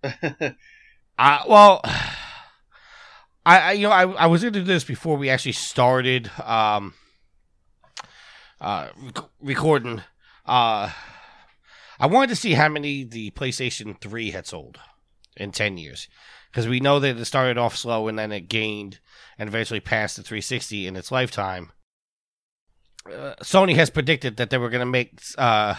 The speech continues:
Speaker 2: meet seventy-nine million units shipped by March two thousand eighteen, so they're only a little over ten million away from that. So, is it still possible, gentlemen?
Speaker 1: I think it definitely is possible because, you know, we have,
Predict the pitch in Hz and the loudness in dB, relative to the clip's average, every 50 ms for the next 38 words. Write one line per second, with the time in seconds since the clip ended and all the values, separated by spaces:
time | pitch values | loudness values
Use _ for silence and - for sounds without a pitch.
0 | - - _ _ - 135 135 131 - - - 139 131 123 123 120 120 123 123 127 | -8 -14 _ _ -4 -4 -4 -4 -2 -2 0 0 0 -2 -4 -2 0 2 2 2
1 | 123 113 113 110 110 107 104 104 104 101 107 110 110 104 90 - - - 123 107 | 2 0 0 -2 -2 -2 -2 -4 -6 -6 -6 -6 -6 -8 -10 -10 -6 -4 -4 -6
2 | - - - _ _ - - - - _ _ - 120 117 113 104 113 120 117 107 | -6 -10 -20 _ _ -20 -20 -20 -20 _ _ 2 2 4 2 2 2 2 0 0
3 | - - 135 120 117 107 95 90 76 107 107 - - 127 117 110 107 101 - - | -2 -4 -4 -2 -2 -2 -4 -6 -10 -10 -10 -10 -10 -10 -10 -10 -10 -10 -6 -6
4 | 107 104 101 98 - _ _ - - - _ _ _ _ - 127 143 156 170 170 | -4 -4 -4 -6 -8 _ _ -20 -20 -20 _ _ _ _ -2 0 2 2 2 2
5 | 160 147 131 143 151 151 143 139 135 123 117 - - 139 127 123 127 127 127 120 | 2 0 0 0 0 0 0 -2 -4 -6 -4 -2 0 0 0 -2 -4 -4 -4 -6
6 | 113 107 117 127 123 - 95 87 78 82 76 64 - - 101 95 95 92 90 - | -6 -4 -4 -4 -4 -6 -10 -12 -10 -12 -12 -12 -10 -8 -8 -8 -8 -8 -10 -14
7 | _ _ _ _ _ _ _ _ _ - - 110 107 110 110 87 - - 139 113 | _ _ _ _ _ _ _ _ _ -8 -6 -6 -6 -6 -8 -8 -4 -4 -4 0
8 | - - 123 131 143 139 - 180 165 151 151 156 160 170 175 175 139 - - _ | 2 4 4 6 4 4 2 -2 -4 -2 0 0 0 0 0 -2 -4 -6 -12 _
9 | _ _ _ _ _ _ _ _ _ _ _ _ _ _ _ _ _ _ _ _ | _ _ _ _ _ _ _ _ _ _ _ _ _ _ _ _ _ _ _ _
10 | _ _ _ _ _ _ _ _ _ _ _ _ _ _ _ _ _ _ _ _ | _ _ _ _ _ _ _ _ _ _ _ _ _ _ _ _ _ _ _ _
11 | _ - 170 185 190 - 254 254 247 226 202 - - 175 175 165 - 175 160 156 | _ -4 -2 -2 -4 -4 -8 -8 -4 -2 -4 -2 0 -2 -2 -2 -2 -4 -4 -2
12 | 151 147 - 160 151 147 139 - 143 139 127 120 123 - 147 127 120 - - - | -4 -4 -4 -2 -2 -2 -2 -4 -4 -6 -4 -4 -4 -2 -2 -2 -2 -4 -8 -10
13 | 135 139 135 127 123 117 117 117 127 127 135 139 139 - | -6 -4 -2 0 0 0 0 0 -2 0 0 0 -2 -4